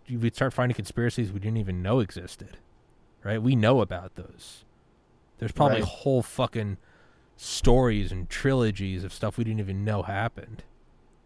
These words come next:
Speaker 1: That's, I think, probably the best thing you could do. Dump everything online. That would be like if the entire world took a hit of acid.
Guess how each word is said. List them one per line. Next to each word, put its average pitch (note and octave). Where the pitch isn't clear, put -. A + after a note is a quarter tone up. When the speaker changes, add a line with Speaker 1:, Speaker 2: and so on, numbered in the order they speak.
Speaker 1:
That's, F3
I D#3
think, D3
probably A#2+
the G#2+
best G2+
thing G2
you G2
could F#2+
do. G2
Dump A2
everything G2+
online. G2+
That A2
would A2+
be C3
like B2
if G#2
the A2
entire G2+
world F#2+
took -
a F#2+
hit G2
of F2+
acid. -